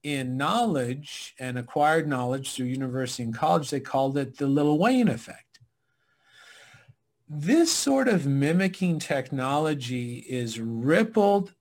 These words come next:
throughout all our Hollywood film, all our T V shows, all our print media, all the ra-, mainstream, lamestream radio stations. And although the technology can be used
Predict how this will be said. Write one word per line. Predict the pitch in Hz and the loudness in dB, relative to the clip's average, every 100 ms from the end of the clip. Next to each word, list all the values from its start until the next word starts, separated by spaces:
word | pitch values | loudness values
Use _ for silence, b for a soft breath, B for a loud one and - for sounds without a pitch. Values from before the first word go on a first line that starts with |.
| - | -20
throughout | - 151 131 131 127 - | -6 0 4 4 2 -2
all | - 139 185 | 0 2 4
our | 202 | 4
Hollywood | 147 165 151 156 143 139 135 | 4 4 4 2 0 -2 -4
film, | - 131 127 123 123 120 - | -6 -4 -4 -6 -8 -12 -4
all | 139 170 | 0 2
our | 208 185 | 2 0
T | - 170 143 | -2 -2 -2
V | 143 139 | -2 -4
shows, | - 139 131 127 120 | -4 -2 0 0 -4
all | - 143 170 226 | -4 0 2 0
our | 208 | -2
print | - 160 147 127 | -4 -6 -4 -6
media, | 135 135 127 127 123 120 117 _ _ | -6 -6 -4 -2 0 -2 -6 _ _
all | 135 165 208 | 0 0 2
the | 214 | 0
ra-, | 170 151 139 | 0 0 -2
mainstream, | 143 143 147 - 151 135 127 127 120 | -4 -4 -4 -6 -6 -4 -6 -10 -4
lamestream | 143 151 156 - 139 131 131 | -2 -2 -4 -4 -2 -2 0
radio | 135 151 175 160 | 0 4 4 2
stations. | - 123 120 117 113 113 120 - b b b b b b - | 0 -2 -2 -4 -6 -6 -8 -12 b b b b b b -2
And | 160 151 | 0 2
although | 151 151 160 214 | 2 4 4 4
the | 220 | 2
technology | - 170 170 147 143 143 | 2 2 2 2 0 -2
can | 139 143 131 | -4 -4 -4
be | 131 | -2
used | 139 139 135 135 | 0 0 0 -4